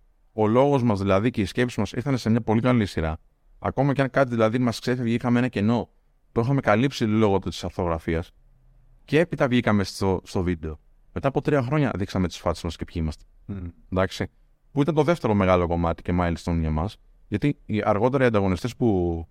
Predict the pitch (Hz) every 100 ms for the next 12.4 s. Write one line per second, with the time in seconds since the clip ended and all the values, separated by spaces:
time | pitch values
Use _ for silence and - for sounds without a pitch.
0 | - - 92 - 95 131 113 101 98 -
1 | 85 87 85 82 78 92 - - - -
2 | - 151 175 131 104 80 - 78 - -
3 | - - _ - - 123 - 120 143 139
4 | - 98 87 85 85 78 - 78 - _
5 | _ _ _ _ _ 104 107 127 92 92
6 | 135 139 _ _ _ - - 113 113 135
7 | 131 120 82 - _ - _ _ - _
8 | _ _ _ _ - 95 123 127 110 104
9 | 123 127 117 101 110 120 104 104 110 95
10 | 113 104 101 87 - 117 - 120 113 110
11 | 104 87 104 110 98 104 98 101 120 92
12 | 85 85 90